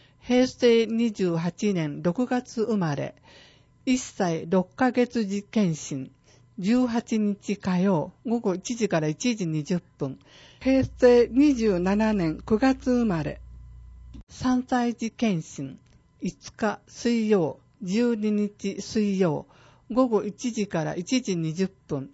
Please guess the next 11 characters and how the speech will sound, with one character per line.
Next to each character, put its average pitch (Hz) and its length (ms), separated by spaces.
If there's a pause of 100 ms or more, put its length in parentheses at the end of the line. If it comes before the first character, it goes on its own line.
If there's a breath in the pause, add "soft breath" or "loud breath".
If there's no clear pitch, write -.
(440 soft breath)
平 240 200
成 226 420
二 233 220
十 180 280
六 170 300
年 147 260
三 233 360
月 214 400
生 214 100
ま 156 220
れ、 131 180